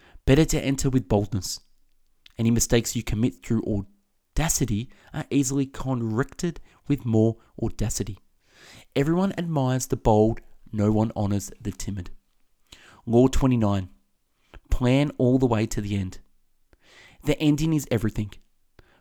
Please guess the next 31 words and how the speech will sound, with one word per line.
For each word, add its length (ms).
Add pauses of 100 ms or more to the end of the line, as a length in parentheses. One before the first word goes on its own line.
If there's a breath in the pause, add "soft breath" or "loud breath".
(100)
Plan 440 (200)
all 220
the 100
way 180
to 100
take 300
it, 100 (800 soft breath)
taking 280
into 200
account 380
all 120
the 80
possible 420
consequences, 840 (560 soft breath)
obstacles, 640
and 260
twists 340
of 80
fortunes 580
that 160
might 320
reverse 380
your 120
hard 320
work 260 (340 soft breath)
and 160
give 400
the 140
glory 380
to 180
others. 360